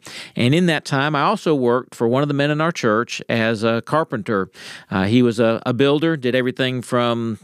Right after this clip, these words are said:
foundation all the way up to building houses to remodeling houses. And, uh, I thoroughly enjoyed that time, learned much as we, uh, went through that, as, as he taught me how to do that. So it was a great learning experience and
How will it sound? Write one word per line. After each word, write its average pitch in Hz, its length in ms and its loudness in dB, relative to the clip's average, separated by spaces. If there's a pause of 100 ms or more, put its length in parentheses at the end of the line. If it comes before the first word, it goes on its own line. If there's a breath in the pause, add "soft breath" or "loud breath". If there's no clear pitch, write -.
(160)
foundation 139 800 0
all 123 140 2
the 123 60 0
way 127 220 4
up 131 160 -2
to 120 260 0
building 139 360 0
houses 135 520 0
to 120 240 0
remodeling 123 540 0
houses. 101 460 -2
And, 101 180 0 (320 loud breath)
uh, 101 140 0
I 117 100 0
thoroughly 160 320 2
enjoyed 123 300 0
that 104 180 -2
time, 110 260 -2
learned 117 360 0
much 123 580 -2
as 110 240 0
we, 113 300 2 (320 loud breath)
uh, 104 280 0
went 123 360 0
through 123 160 2
that, 117 260 0
as, 104 180 -2
as 101 180 0
he 113 100 -2
taught 123 240 0
me 120 80 -4
how 120 100 0
to 110 100 0
do 110 180 0
that. 104 260 -2
So 107 240 0
it 104 40 2
was 104 140 -4
a 101 160 0 (100)
great 123 280 2
learning 139 320 -2
experience 135 560 0
and 107 180 -2